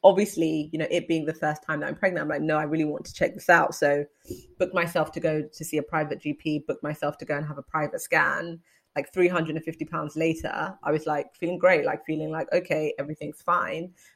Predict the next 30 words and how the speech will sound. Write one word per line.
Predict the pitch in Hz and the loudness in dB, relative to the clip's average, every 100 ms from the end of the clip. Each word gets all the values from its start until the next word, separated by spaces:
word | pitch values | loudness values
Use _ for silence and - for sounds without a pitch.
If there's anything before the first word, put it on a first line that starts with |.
| _ - | _ 2
But | 180 | 4
not | 185 - | 4 4
everyone | 180 180 165 | 4 4 2
is | 160 | 0
in | 160 | -2
the | 156 | -4
position | - 151 170 - 147 143 | -6 -6 -4 -4 -6 -6
to | - | -8
do | 156 160 | -2 0
that. | 180 262 - - - - _ _ _ _ - | 0 -2 -6 -14 -20 -20 _ _ _ _ 2
And | 175 165 | 2 4
so | - 160 151 147 156 151 156 _ _ _ | 4 6 6 6 2 -2 -8 _ _ _
I | 160 185 | 6 6
personally | 190 175 170 160 | 6 0 -2 -2
feel | 165 | 0
like | 156 | 0
the | 156 | -2
N | 151 | -2
H | 147 | -4
S | 160 180 | -6 -6
is, | 170 - | -6 -4
is | 170 | -4
important. | 160 147 160 160 160 - - 165 - - - - | -4 -4 -2 -2 -4 -8 -8 -12 -16 -20 -16 -4
And | 165 | -2
I | |
think | 170 170 | 0 0
we're | 170 | 0
getting | 165 143 156 156 | 2 0 0 -4
to | 165 | -2
a | 151 | -2